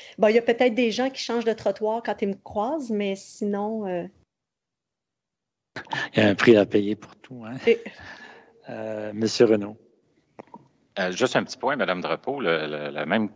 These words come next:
Speaker 3: question que j'ai posée à Monsieur Ouellette. Euh, est-ce que les citoyens savent ou est-ce que vous les informez de la destination des, des, des matières que vous, euh, que vous collectez ? Alors, par exemple, là, le,
Speaker 1: Mm-hmm.
Speaker 3: vous faites une collecte sélective, vous faites un tri et, euh,
Speaker 1: Mm-hmm.
Speaker 3: vous avez des ballots de plastique, là, j'imagine.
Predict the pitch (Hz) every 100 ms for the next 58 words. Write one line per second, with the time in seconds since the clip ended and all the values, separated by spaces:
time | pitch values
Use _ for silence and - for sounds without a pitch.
0 | _ - 98 - 123 117 92 78 85 92
1 | 87 117 87 - 90 80 104 - - 90
2 | 85 82 80 - - - - 117 - 131
3 | 90 - 98 87 123 127 - - 101 -
4 | 113 98 90 85 82 82 92 76 76 92
5 | 95 92 78 82 104 120 - - - -
6 | - 101 101 90 - 101 - - 107 87
7 | 73 - 113 120 117 90 82 73 80 78
8 | 78 76 76 69 78 80 85 107 107 117
9 | 110 - 95 82 71 78 78 76 73 73
10 | 69 69 85 76 - 80 73 - 80 78
11 | 76 - 95 82 87 110 104 92 90 80
12 | 78 76 73 165 190 170 208 92 113 110
13 | 90 80 85 101 - 95 80 - 110 110
14 | 82 82 82 - 95 92 78 - 76 117
15 | 123 - 82 80 80 78 71 85 73 82
16 | 76 85 90 - 98 92 - - - -
17 | 117 101 82 82 - 92 113